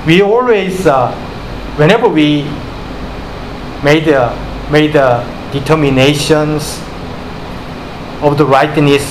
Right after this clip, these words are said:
as opposed to the wrongness, we have to, or you are, uh, you believe you have to, uh, we have to believe, we have to rely on the decision from the U N. We refer to, but we not depend every time.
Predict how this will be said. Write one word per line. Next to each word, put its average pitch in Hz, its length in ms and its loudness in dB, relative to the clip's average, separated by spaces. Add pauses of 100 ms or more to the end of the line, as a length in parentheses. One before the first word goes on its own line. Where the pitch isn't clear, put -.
(180)
as 135 160 -4
opposed 135 320 0
to - 60 -6
the 131 80 0
wrongness, 131 540 2 (120)
we 131 180 2 (800)
have 127 340 0
to, 147 240 4 (100)
or 139 140 4
you 131 180 4
are, 123 180 4 (640)
uh, 127 40 -4
you 135 160 2
believe 143 380 2
you 127 200 2
have 127 340 0
to, 135 220 0 (120)
uh, 123 100 0
we 135 160 0
have 131 220 2
to 135 80 -4
believe, 127 420 2 (560)
we 147 80 4
have 147 200 2
to 143 120 2
rely 135 600 2
on 123 220 2
the 123 140 -4
decision 127 420 0
from 120 300 -2
the 117 60 -2 (100)
U 113 120 0
N. 127 220 2 (1000)
We 160 80 4 (140)
refer 247 420 2
to, - 300 -6
but 123 280 2
we 139 160 4
not 139 380 2
depend 123 440 0
every 110 240 -2
time. 95 360 -4